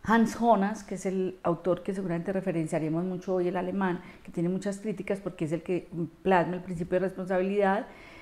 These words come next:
cua-, eh, él dema-, denuncia y dice, "Hemos cosificado al otro". En esa, en, en, en el pudor, mira que ahí dicen, ya no hay, ya no hay,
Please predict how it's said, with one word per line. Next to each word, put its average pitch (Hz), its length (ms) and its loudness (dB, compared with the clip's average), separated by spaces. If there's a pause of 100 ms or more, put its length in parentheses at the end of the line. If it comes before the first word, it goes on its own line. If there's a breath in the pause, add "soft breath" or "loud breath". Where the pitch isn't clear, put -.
(360 loud breath)
cua-, 208 260 4
eh, 190 180 2
él 190 160 2
dema-, 202 320 2
denuncia 208 560 2
y 208 60 0
dice, 196 340 0
"Hemos 196 260 2
cosificado 190 640 0
al 233 100 -2
otro". 294 280 -2 (440 loud breath)
En 202 160 2
esa, 220 480 2 (300 loud breath)
en, 196 280 4
en, 208 260 0
en 220 160 2
el 226 140 4
pudor, 240 560 8
mira 196 320 2
que 214 100 -2
ahí 196 80 2
dicen, 220 520 -4
ya 190 180 2
no 196 200 0
hay, 214 300 2 (400 loud breath)
ya 196 140 2
no 202 80 0
hay, 226 160 -2